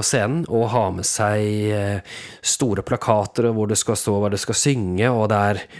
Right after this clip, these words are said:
«Hivo hei, hivo hei, shanty anna», og så synger man det der. Og det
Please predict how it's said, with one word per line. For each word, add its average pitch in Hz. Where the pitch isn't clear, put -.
«Hivo 120
hei, 123
hivo 107
hei, 104
shanty 104
anna», 90
og -
så -
synger 92
man 98
det 95
der. 85
Og 147
det 170